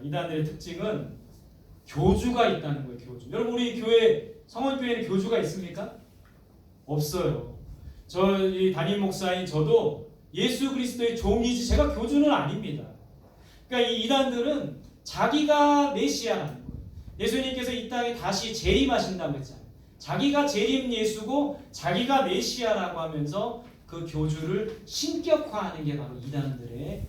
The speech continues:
모습이라는 겁니다. 그래서 저도 "제가 교주입니다. 제가 예수입니다." 이러면 제 이단 되는 거예요. 그러니까 교-, 이 이단들은 교주가 있고 그 교주를 신격화한다는 것을 여러분 꼭 생각하시면 좋아요. 두 번째는 잘못된 성경 해석을 합니다.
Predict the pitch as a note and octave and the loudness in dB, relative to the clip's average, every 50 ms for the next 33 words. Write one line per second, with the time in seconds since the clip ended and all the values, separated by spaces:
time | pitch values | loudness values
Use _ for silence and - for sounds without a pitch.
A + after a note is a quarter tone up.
0 | - - - - C3+ C#3 C3+ - D3 D3 C#3+ B2 A#2+ - - - - - - - | -10 -10 -8 -6 -4 -4 -4 -2 -2 -2 -2 -2 -2 -4 -6 -6 -6 -8 -8 -10
1 | - - - - - F#3+ F#3+ E3+ F3+ G3 G3 A#3 - D3+ - - - - - - | -10 -10 -10 -6 -4 -2 -2 2 2 4 4 6 6 4 4 2 -2 -6 -12 -18
2 | - - - D#3 D#3+ D#3 - F3 F3 F3 D3+ D3+ D3 D3+ D3+ F3 E3+ E3+ D#3+ D#3 | -14 -8 -4 -2 2 4 4 4 4 2 0 0 0 0 0 0 -2 -4 -4 0
3 | D#3 D3+ D3 C#3+ - F3 F#3 G3+ F#3 F3+ F#3+ G3 A3+ G#3+ G3+ G3+ F#3 F3+ A3 A#3 | 0 0 0 0 0 0 0 2 2 2 2 0 0 -4 -4 -2 0 0 0 -2
4 | G#3+ - D#3 D#3 D#3 D#3 A#3 A3+ G#3 - B2+ B2 C#3+ F#3+ G3 - C3+ - - - | -2 -4 -6 -6 -4 0 0 0 0 0 -2 -4 -6 -6 -6 -6 -8 -10 -10 -14
5 | - - - - - - - - - - - - - - - C#3+ D3 D3 D3+ D3+ | -16 -20 -20 -20 -20 -20 -20 -20 -20 -20 -20 -20 -16 -10 -8 -6 -2 2 2 2
6 | D3+ D3+ D3+ D3+ D3 C#3+ D3+ E3+ E3 D#3+ D#3 D3+ D3 C#3+ - G3+ G3+ - - - | 2 2 2 4 4 4 4 2 0 0 0 0 0 0 0 -2 -2 -4 -6 -8
7 | - - - - - - - C#3 C3+ C3+ C3+ C#3+ C#3+ D3 C#3+ C3 B2 B2 - - | -12 -16 -18 -20 -20 -12 -8 -6 -4 -4 -2 0 0 0 0 0 -2 -6 -8 -10
8 | D#3+ F#3+ G3 G3+ - D3 - C3+ C3+ C3 C3+ - - - - - C#4+ C#4+ - C#4+ | -8 -8 -8 -8 -8 -10 -10 -8 -8 -8 -8 -8 -8 -8 -8 -6 -6 -6 -4 -6
9 | C#4 - - - A3+ A#3 G#3 G3 F3+ D#3 D3+ D3 C#3+ C3+ C3+ B2+ B2 B2 B2+ C3 | -6 -6 -6 -6 -6 -4 -2 -2 -2 0 0 0 -2 -2 -4 -8 -10 -10 -12 -12
10 | - C#3+ C#3+ - - - D3 D3+ D3+ - - - A#2+ - - - - - - - | -12 -14 -16 -16 -14 -14 -14 -14 -14 -16 -18 -16 -16 -16 -14 -16 -16 -18 -18 -20
11 | - - - - - - - - - - - - - - F3+ G3 A#3 A#3+ A#3 A#3 | -20 -20 -20 -20 -20 -20 -20 -20 -20 -20 -20 -20 -12 -2 4 6 6 6 6 4
12 | A#3 A#3 A#3 A#3 G#3+ - - - F3 G3 A#3 B3+ B3+ B3+ B3+ C4 B3+ B3+ - B3+ | 2 2 2 0 -2 -2 -4 -4 0 0 2 2 2 2 2 2 0 0 -2 -4
13 | A#3+ A#3+ A#3 A#3 A#3+ B3 B3+ B3 B3 A#3+ A3+ A3+ A3+ A3 G#3+ G#3 G3+ F#3+ F#3 F#3 | -4 -2 -2 -4 -6 -6 -6 -6 -4 -4 -4 -4 -4 -6 -6 -6 -6 -6 -6 -4
14 | D3+ C#3+ C3+ A#2 | -6 -6 -6 -8